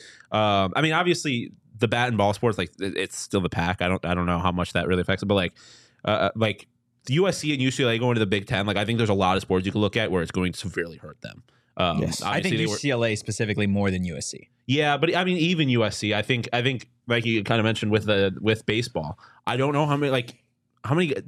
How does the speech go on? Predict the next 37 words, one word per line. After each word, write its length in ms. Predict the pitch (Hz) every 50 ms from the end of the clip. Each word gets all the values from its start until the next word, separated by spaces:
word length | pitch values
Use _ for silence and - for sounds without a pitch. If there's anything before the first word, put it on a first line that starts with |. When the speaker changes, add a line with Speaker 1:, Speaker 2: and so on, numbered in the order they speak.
| - - _ - 131
Speaker 1:
I 100 | - 143
don't 100 | 175 202
know 100 | 185 175
how 200 | 151 151 160 147
much 320 | 127 120 120 127 139 139 -
of 80 | 139
an, 200 | 123 117 - 117
of 160 | 117 127 117 101
an 60 | 101
attraction 540 | 98 - - - 127 127 135 123 - 117 107
it 80 | 95
is 160 | 95 95 92 -
to 80 | -
play 300 | 107 - - 123 110 110
Big 300 | 107 92 107 101 92 -
Ten 240 | - - 107 95 90
baseball. 480 | 85 87 90 - - - - - - _ _ _ _ _ _ _ -
Um, 500 | - 98 95 87 85 80 80 85 87 - _ -
Speaker 2:
There's 120 | - - -
Speaker 1:
like, 180 | 104 101 -
I 40 | -
Speaker 2:
very 280 | - 131 127 135 135 127
few 200 | - - 147 139
programs 540 | 139 139 147 147 139 135 135 135 131 123 104
that 180 | 113 - 135
are 60 | 131
Speaker 1:
exactly, 60 | 127 127
so 160 | 127 139 139
Speaker 2:
worth 380 | 139 131 - - - - - - _ _ _ _ _ _ _ _ - - - - _ _ _ -
Speaker 1:
I, 320 | 127 127 123 120 123 127
I, 0 | 123
Speaker 3:
Not 160 | 131 - 208
Speaker 1:
I 40 | 190
Speaker 3:
only 120 | 143 131
that, 240 | 120 156 190 202 156
but 80 | 139
just 180 | 120 135 127 -